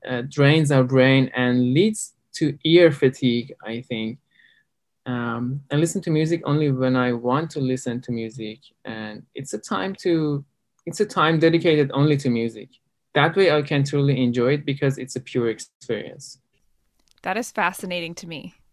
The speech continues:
Speaker 2: that you as a musician, a composer, someone who is deeply invested in this world of music, as you alluded to at the beginning with Hans Zimmer's masterclass, like, you're either in it or you're,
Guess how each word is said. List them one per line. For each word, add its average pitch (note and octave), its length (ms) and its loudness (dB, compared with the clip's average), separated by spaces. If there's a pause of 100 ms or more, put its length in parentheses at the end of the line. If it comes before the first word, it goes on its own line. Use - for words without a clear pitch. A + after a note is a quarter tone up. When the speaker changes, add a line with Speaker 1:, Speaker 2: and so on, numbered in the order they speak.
(180)
Speaker 2:
that F3 200 -8
you G3+ 420 -4
as F3 420 -4
a - 80 -12
musician, F3+ 480 -10
a E3+ 60 -12
composer, F3 640 -10
someone F3+ 460 -10
who F3+ 400 -10
is E3 360 -10 (160)
deeply G3+ 640 -6
invested D#3+ 840 -10 (440)
in E3 380 -10 (140)
this F3 200 -12
world F#3 300 -6
of F3+ 120 -10
music, F#3 500 -6
as G3 160 -2
you G#3+ 120 -4
alluded G3 340 -2
to G#3 120 -4
at G3 100 -6
the G3+ 80 -4
beginning F3+ 480 -2
with F3+ 180 -4
Hans G#3 380 0
Zimmer's G3+ 340 -4
masterclass, F#3+ 680 0
like, F#3 200 -4
you're G3 100 -4
either G3+ 240 -4
in A#3+ 200 0
it C#4 140 2
or G#3 140 -2
you're, G3 300 0